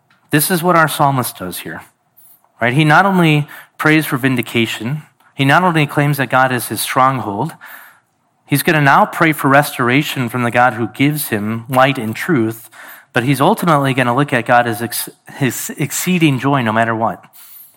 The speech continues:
So look with me now to verse three. We're gonna find that, again, he re-, asks for restoration from the God who is his light and truth.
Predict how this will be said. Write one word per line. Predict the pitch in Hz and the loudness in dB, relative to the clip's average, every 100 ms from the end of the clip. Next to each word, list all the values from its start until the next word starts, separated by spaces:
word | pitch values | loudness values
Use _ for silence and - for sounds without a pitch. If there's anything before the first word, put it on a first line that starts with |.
| - | -20
So | - 139 | -2 2
look | 170 | 2
with | 254 - | 2 0
me | 196 | 2
now | 156 165 156 | 4 4 2
to | 147 135 | 0 -2
verse | 127 135 - | -2 -2 -2
three. | 139 107 | -2 0
We're | 113 | -2
gonna | 120 | -2
find | 117 135 127 120 | 0 0 0 0
that, | 120 120 - - - | -2 -2 -8 -12 -6
again, | 127 117 | -4 -2
he | 127 | -4
re-, | 123 120 - | -4 -6 -2
asks | 151 175 - - | 2 2 0 -8
for | - 139 | -2 2
restoration | 143 - 135 135 143 - 120 | 2 0 -2 0 0 -4 -6
from | 120 120 | -6 -4
the | |
God | 113 123 | 0 0
who | 120 127 | 0 0
is | 127 - | 0 0
his | 120 113 - - - - | -2 -2 -8 -14 -18 -12
light | 123 131 139 - - | 0 2 2 -2 -8
and | 143 117 | -6 -6
truth. | 117 92 - - | -6 -10 -14 -18